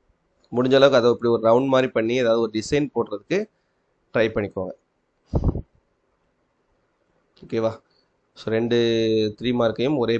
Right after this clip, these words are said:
பேஜ்ல எழுதிக்கிறங்க. அடுத்து notice writing. இவங்க notice writing எழுதியிருக்காங்க. section த்ரீல நமக்கு general,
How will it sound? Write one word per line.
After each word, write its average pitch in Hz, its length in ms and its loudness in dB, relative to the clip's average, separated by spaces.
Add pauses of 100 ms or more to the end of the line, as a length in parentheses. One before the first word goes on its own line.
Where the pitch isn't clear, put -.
பேஜ்ல 107 340 -2
எழுதிக்கிறங்க. 101 420 -6 (1500)
அடுத்து 120 200 -2
notice 135 380 4
writing. 117 320 -2 (300)
இவங்க 117 200 -2
notice 135 240 -2
writing 117 280 -4
எழுதியிருக்காங்க. 110 420 -2 (340)
section 131 380 -4
த்ரீல 127 440 0
நமக்கு 113 280 -6
general, 117 360 0